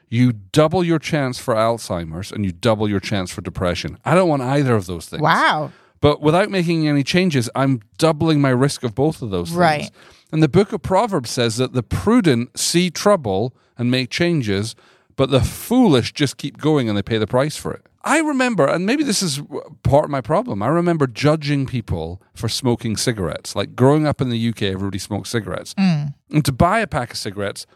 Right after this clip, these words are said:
Speaker 1: two-thirds of the packaging would be a Surgeon General's warning. Like,
Speaker 2: Mm-hmm.
Speaker 1: basically, you're an idiot if you smoke these.
Speaker 2: You should see the Canadian packaging right now. You can't even tell what brand a
Speaker 1: Right.
Speaker 2: cigarette is. There's so many horrible
Speaker 1: And,
Speaker 2: pictures on it.
Speaker 1: and I would think, "Man, what idiots would take that and
Speaker 2: Yeah.
Speaker 1: smoke it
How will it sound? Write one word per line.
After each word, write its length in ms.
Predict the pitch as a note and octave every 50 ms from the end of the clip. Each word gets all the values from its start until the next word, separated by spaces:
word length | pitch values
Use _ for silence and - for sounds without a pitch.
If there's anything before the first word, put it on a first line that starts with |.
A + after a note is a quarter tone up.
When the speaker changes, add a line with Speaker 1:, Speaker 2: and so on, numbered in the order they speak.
| _ - -
Speaker 1:
two-thirds 640 | - - A3 A#3 G3 - - - G3+ F3+ E3 C3
of 60 | C3+ C#3+
the 60 | B2+
packaging 520 | - D3 D3 D#3+ - C#3+ A#2+ A#2 A2 G#2+
would 100 | G#2 G2
be 100 | G2 A2
a 40 | -
Surgeon 420 | - - A#2+ A#2+ A#2 A2+ A2+ G#2+
General's 400 | G2+ G#2+ G#2+ G2+ G2+ G2 F#2+ E2+
warning. 380 | G#2+ A2+ A2+ A2 F#2+ F2+ E2 E2
Like, 140 | D#2+ E2+ A#2+
Speaker 2:
Mm-hmm. 300 | E3+ D#3+ D3+ D3+ D3 C#3+ C#3+
Speaker 1:
basically, 420 | C3+ C#3+ C3+ E3 D3 - D3+ C3+
you're 200 | B2 B2 A#2+ A#2
an 120 | A2 A#2+ -
idiot 500 | C#3 C#3 C3 A#2+ A2 G2 F2+ - - _ -
if 160 | A#2 G2 A2+
you 100 | A2 G#2
smoke 380 | - - - A2 G#2+ G#2 -
these. 260 | - F2+ D2+ - - - _ _
Speaker 2:
You 240 | - G3 B3 C4 C#4+
should 200 | - - D#4+ -
see 120 | - D4+ C4+
the 120 | A3+ A#3
Canadian 500 | - A#3 G#3 F#3+ G3 G3+ G#3+ A3 G#3 F#3
packaging 480 | G#3 F#3+ E3 E3 - E3 - D#3+ D3 D#3+
right 160 | D3 C#3 C#3+
now. 100 | D3+ C3+
You 180 | C#3+ F3 G3
can't 220 | - - B3+ A#3+ A3+
even 180 | A3+ G3+ G#3
tell 300 | F3+ - A3 F#3+ F#3 F3+
what 260 | F3 F#3 F#3 F#3 D#3+ D#3
brand 600 | - D#3+ D3+ D#3 E3 F3+ G3 G3+ G#3+ A3+ - - - _ -
a 100 | - F#3 C3
Speaker 1:
Right. 160 | D3 F3 D#3
Speaker 2:
cigarette 220 | - G#3 F#3 -
is. 260 | - F#3+ F3+ F3 E3
There's 200 | - F#3 E3+ E3+
so 160 | - - G3 F#3
many 160 | G3 F#3 F3+
horrible 360 | E3+ F#3+ F#3+ F#3+ E3+ F3 E3+ D#3+
Speaker 1:
And, 200 | - E3 D#3+ D#3
Speaker 2:
pictures 180 | C#3+ D#3 D#3 -
on 160 | D#3+ B2+ C3
it. 40 | D3
Speaker 1:
and 120 | D3 D#3
I 160 | D#3 F3 G3+
would 160 | G3+ G3 A4 -
think, 180 | E3+ C#3 -
"Man, 320 | C#3+ D3 E3 E3+ E3+ D#3+ D#3
what 260 | D#3 F#3+ G#3+ G#3 - G3+
idiots 400 | F#3 F#3+ F3+ E3 C3+ A#2+ - -
would 120 | C3 -
take 300 | - D3 D#3+ E3+ D3+ -
that 320 | - A#2 G#2+ F#2+ F#2+ - - -
and 80 | F3
Speaker 2:
Yeah. 140 | E3 D3 C#3
Speaker 1:
smoke 180 | C#3+ C3 - B2+
it 160 | A2 -